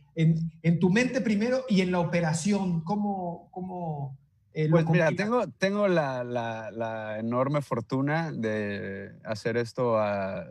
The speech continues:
Speaker 2: codo a codo y al lado de mi esposa, que se llama Samantha Calzada, es arquitecta. Este, es una gran arquitecta, es una súper artista también. Este, y, pues, trabajamos juntos de, de, desde que nos casamos hace nueve años, ¿no?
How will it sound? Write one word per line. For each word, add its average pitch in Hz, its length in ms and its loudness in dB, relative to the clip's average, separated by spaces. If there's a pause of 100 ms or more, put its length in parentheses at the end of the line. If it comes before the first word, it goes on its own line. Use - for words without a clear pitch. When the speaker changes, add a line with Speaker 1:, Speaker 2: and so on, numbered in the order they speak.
(220)
Speaker 2:
codo 117 300 0
a 107 80 0
codo 117 480 -2
y 110 100 -2
al 98 140 -4
lado 110 220 -2
de 113 40 -4
mi 104 120 -6
esposa, 113 520 -6
que - 160 -18
se - 140 -12
llama 104 160 -8
Samantha 104 500 -8
Calzada, 101 460 -6
es 123 100 -14
arquitecta. - 580 -8 (560)
Este, 101 1000 -4
es 95 160 -10
una 113 160 -4
gran 107 380 0
arquitecta, 110 580 -4
es 104 140 -6
una 110 180 -6
súper 117 320 -4
artista 107 480 -4
también. 107 540 -6 (460)
Este, 107 960 -2
y, 117 300 0
pues, 110 220 -4
trabajamos 143 480 0
juntos 127 640 -2
de, 101 500 -4
de, 98 420 -4
desde 95 300 -8
que 104 160 -10
nos 98 180 -10
casamos 127 500 -4
hace 127 180 -4
nueve 123 260 -2
años, 127 480 -4
¿no? 127 320 -4